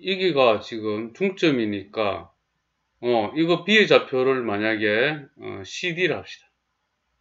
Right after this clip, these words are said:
씨디라 하면은 이분의 일 플러스 C는 영이 되고, 이분의 일,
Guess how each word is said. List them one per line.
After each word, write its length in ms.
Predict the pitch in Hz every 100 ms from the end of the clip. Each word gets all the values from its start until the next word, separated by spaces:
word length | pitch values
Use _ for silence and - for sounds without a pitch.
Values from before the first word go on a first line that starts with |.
| _ _
씨디라 540 | - - 175 165 143
하면은 480 | 117 110 104 110 87 - _ _ _ _
이분의 720 | 107 107 131 156 107 104 139 - _ _ _ _ _
일 340 | - 151 156 -
플러스 360 | - 127 123 113
C는 600 | - 147 143 123 131 143 _ _ _ -
영이 260 | 131 143
되고, 580 | 107 107 98 101 90 - _ _ _ _ _
이분의 600 | 107 117 147 143 107 123 - _ _ _ _ _ -
일, 300 | 151 160